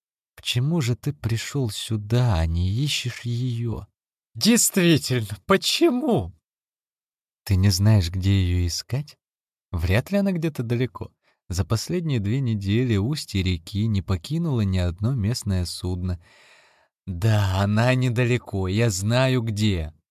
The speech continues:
Она в кампонге Лакамбы». Вильямс твердо посмотрел Олмейеру в глаза. «Ну и ну. Паталоло мне о ней ничего не говорил. Странно»,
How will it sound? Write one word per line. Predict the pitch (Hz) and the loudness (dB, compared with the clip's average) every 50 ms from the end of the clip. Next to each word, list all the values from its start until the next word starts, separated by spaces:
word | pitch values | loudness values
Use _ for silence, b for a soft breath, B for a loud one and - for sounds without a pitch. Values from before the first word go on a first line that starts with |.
| _ _ _ _ | _ _ _ _
Она | - 95 104 110 113 135 156 170 | -4 -2 -2 0 2 4 4 4
в | 170 - | 2 0
кампонге | - - 120 117 110 104 - 131 135 156 160 143 104 104 98 | -2 0 0 0 0 0 0 0 0 2 0 0 -2 -2 -2
Лакамбы». | 95 110 131 139 - - 147 131 110 101 92 87 87 82 82 - _ _ _ _ _ _ _ _ _ _ _ | 0 0 -2 -2 -2 0 2 2 2 2 0 -2 -4 -6 -8 -10 _ _ _ _ _ _ _ _ _ _ _
Вильямс | 101 98 110 123 131 139 131 - | 0 2 2 4 4 2 0 -2
твердо | - - 95 95 98 101 101 113 110 | -6 -2 2 2 2 2 2 0 -2
посмотрел | - - - - 92 92 85 - 90 92 92 95 - - | -2 -6 -4 -2 -2 -2 0 0 0 0 0 0 -2 -2
Олмейеру | - 101 92 87 87 87 90 90 90 92 | -2 -2 0 2 2 2 2 2 2 0
в | 90 90 | -2 -2
глаза. | 90 - 95 98 95 87 85 85 73 - - _ _ _ _ _ _ _ _ _ _ _ _ _ | -2 0 0 0 0 0 -2 -4 -6 -8 -12 _ _ _ _ _ _ _ _ _ _ _ _ _
«Ну | - - 90 95 110 127 143 151 151 | -6 -2 0 2 2 2 2 0 0
и | 147 147 139 | 0 0 0
ну. | 120 90 71 62 - 53 - 113 107 - _ _ _ _ _ _ _ _ _ _ _ _ _ _ _ _ | -2 -2 -4 -6 -8 -10 -12 -12 -14 -16 _ _ _ _ _ _ _ _ _ _ _ _ _ _ _ _
Паталоло | - 101 - - 120 123 135 139 147 147 139 135 | -2 0 2 2 2 4 4 4 4 4 2 2
мне | 139 143 147 147 | 2 2 0 0
о | |
ней | 147 147 143 139 | 0 0 0 0
ничего | 139 139 - - 151 139 120 | -2 -2 -2 -2 0 2 2
не | 120 120 | 2 0
говорил. | 120 123 131 131 143 143 139 120 101 92 92 95 104 - _ _ _ _ _ | 0 0 0 0 2 2 2 2 2 2 2 0 -2 -6 _ _ _ _ _
Странно», | - - - - - 110 92 85 85 85 95 | -10 -10 -6 0 0 2 2 2 0 0 -2